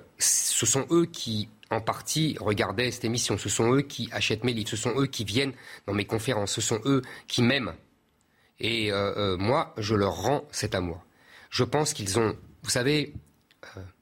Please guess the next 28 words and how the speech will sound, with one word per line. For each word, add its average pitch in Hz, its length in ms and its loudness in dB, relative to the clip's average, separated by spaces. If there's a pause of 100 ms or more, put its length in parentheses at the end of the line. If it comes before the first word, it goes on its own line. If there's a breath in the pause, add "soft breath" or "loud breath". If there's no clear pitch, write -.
(680)
ça 117 100 -2
n'a - 20 -2
pas 147 80 0
été 151 160 0
facile 151 340 0
pour 101 220 0
eux 92 40 2
depuis 90 240 -2
vingt 117 340 0
ans, 113 120 2
depuis - 260 -6
trente 113 360 0
ans, 107 180 4
depuis - 240 -8
quarante 123 380 0
ans. 107 160 2 (400 loud breath)
Euh, 92 400 2
ils 107 240 2
ont 110 80 4
été 110 480 0
ostracisés, 107 840 0 (320 loud breath)
euh, 98 280 2
euh, 101 140 0
virés 110 380 0
de 107 60 -4
leur 104 120 0
boulot 110 320 2
parfois, 110 560 0